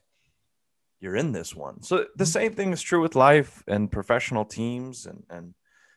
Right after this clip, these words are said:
Speaker 1: um, you wanna develop yourself and have that, that development there. So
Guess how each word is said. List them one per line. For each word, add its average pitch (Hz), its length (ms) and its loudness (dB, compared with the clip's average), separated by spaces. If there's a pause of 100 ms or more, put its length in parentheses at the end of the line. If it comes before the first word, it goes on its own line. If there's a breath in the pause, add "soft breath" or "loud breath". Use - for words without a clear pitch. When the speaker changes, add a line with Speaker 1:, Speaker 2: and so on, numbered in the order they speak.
(240)
Speaker 1:
um, 82 440 -12 (800)
you 101 140 -8
wanna 101 300 0
develop 92 500 -6
yourself 87 600 -10
and 85 100 -18
have 87 260 -14
that, 87 280 -12 (540)
that 85 160 -12
development 87 560 -8
there. 87 380 -8 (240)
So 82 480 -8